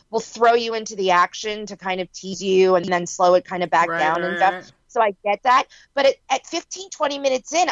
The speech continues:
Speaker 1: I was like, "Did I, like, accidentally fast forward and, like, start watching this from, like, you know, ten or fifteen minutes in? Did I fall asleep for, like, seven minutes?" I just thought it was so not set up well, you know what I mean?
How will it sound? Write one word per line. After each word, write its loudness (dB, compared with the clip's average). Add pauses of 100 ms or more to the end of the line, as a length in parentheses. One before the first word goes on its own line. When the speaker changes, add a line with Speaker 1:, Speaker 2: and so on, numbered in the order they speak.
Speaker 1:
I 2
was -4
like, 0 (500)
"Did 2
I, 2
like, 0
accidentally -2
fast 0
forward 2 (920)
and, 0
like, -2
start 0
watching 0
this -10
from, -4
like, 0 (340)
you -10
know, -2
ten -2
or -2
fifteen -8
minutes -4
in? 0
Did -2
I 2
fall 2
asleep -6
for, 0
like, 2
seven -4
minutes?" -6 (320)
I 2
just -6
thought 2 (100)
it -10
was -4
so 2 (280)
not 0
set 0
up 0
well, -4
you -12
know -2
what -2
I -6
mean? -6